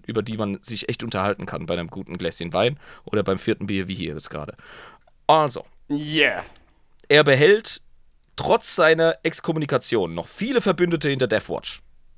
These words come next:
Speaker 1: mit deren Hilfe er einen Space Hulk entert, der gerade aus dem Warp rausflutscht. Und,
Speaker 2: Oh,
Speaker 1: ähm,
Speaker 2: boy.
Speaker 1: ja, dieser Space Hulk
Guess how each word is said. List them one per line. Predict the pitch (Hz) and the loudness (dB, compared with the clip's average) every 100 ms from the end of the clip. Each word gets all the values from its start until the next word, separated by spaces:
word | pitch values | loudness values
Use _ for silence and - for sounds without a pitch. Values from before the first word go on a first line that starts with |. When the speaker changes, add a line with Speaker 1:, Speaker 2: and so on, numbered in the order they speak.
| - | -10
Speaker 1:
mit | 135 147 | -4 2
deren | 147 135 | 2 4
Hilfe | 147 190 190 | 2 0 4
er | 156 147 | 4 6
einen | 135 127 | 2 -2
Space | 117 - 139 160 | -4 -2 -2 0
Hulk | - 92 - | 0 -2 0
entert, | 104 98 92 - - - - | -2 0 -4 -4 -16 -10 -2
der | 123 | 0
gerade | 113 113 117 123 131 127 - - _ _ _ _ | 0 4 4 4 0 -4 -12 -20 _ _ _ _
aus | 113 117 - - | 2 2 2 -2
dem | 117 107 | -2 -2
Warp | 104 104 101 - - - | 2 2 2 -12 -10 -2
rausflutscht. | 87 98 - - _ - 98 82 - - - - - - - - _ _ _ _ _ _ _ _ - - - _ - _ _ _ _ | -2 -2 -6 -8 _ -12 -8 -8 -6 -10 -10 -18 -20 -20 -20 -20 _ _ _ _ _ _ _ _ -20 -20 -20 _ -20 _ _ _ _
Und, | 127 120 131 | 4 6 6
Speaker 2:
Oh, | 170 139 113 | 4 4 2
Speaker 1:
ähm, | 104 101 101 101 - | 0 -4 -6 -10 -12
Speaker 2:
boy. | 101 107 139 127 101 85 82 | -4 2 4 4 0 -4 -8
Speaker 1:
ja, | 64 73 90 95 147 190 92 | -10 -6 -4 0 0 0 -2
dieser | - 185 196 | -4 -6 -4
Space | - 104 90 | 0 0 0
Hulk | 90 98 - - | -2 -4 -6 -18